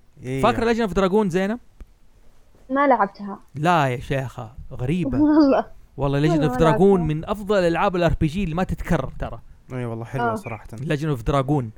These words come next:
Speaker 2: يعني إنسان، شفت حكاية الطاقة دي؟ الط-، إنسان هذا
Speaker 3: إيه.
Speaker 2: ياخذ الطاقة حقته من التنين.
Speaker 3: أها.
Speaker 2: ويصير دراجون، يصير ف-،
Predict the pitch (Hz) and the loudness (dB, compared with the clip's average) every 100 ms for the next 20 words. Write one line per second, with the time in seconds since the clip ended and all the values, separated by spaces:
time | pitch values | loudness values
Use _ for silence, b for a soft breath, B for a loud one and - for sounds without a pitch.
0 | b b b b - 123 135 135 143 135 | b b b b -6 -2 -2 -2 -2 0
1 | 208 196 208 - 180 - 190 185 - 202 | 2 2 0 -4 -4 -2 0 0 -2 0
2 | 196 175 151 208 226 - - - 151 - | 0 0 0 0 -2 -8 -10 -4 -4 -2
3 | 196 175 170 330 339 - 156 190 180 180 | 0 2 4 4 4 2 2 2 2 0
4 | 214 - - 196 180 175 151 - 160 180 | -2 -2 -2 0 2 2 0 2 2 2
5 | 139 - _ _ - - - - - - | -2 -6 _ _ -20 -20 -20 -20 -20 -20
6 | - - 127 175 202 175 170 165 147 170 | -20 -10 -4 2 4 4 6 6 6 2
7 | 123 170 160 - | 2 -2 -2 0